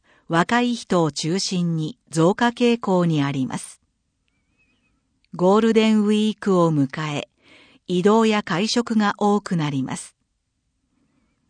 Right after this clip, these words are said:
ワクチンの積極的な接種や感染防止策の徹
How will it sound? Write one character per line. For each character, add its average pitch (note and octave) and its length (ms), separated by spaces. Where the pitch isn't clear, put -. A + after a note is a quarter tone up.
ワ G#3 160
ク - 120
チ G3+ 220
ン F#3+ 80
の F3 140
積 E3+ 260
極 A#3 260
的 A3+ 260
な G3+ 120
接 G#3+ 200
種 F3 300
や C#3+ 200
感 G3 220
染 A#3+ 300
防 A3 220
止 - 140
策 G3 280
の D3+ 160
徹 C#3+ 200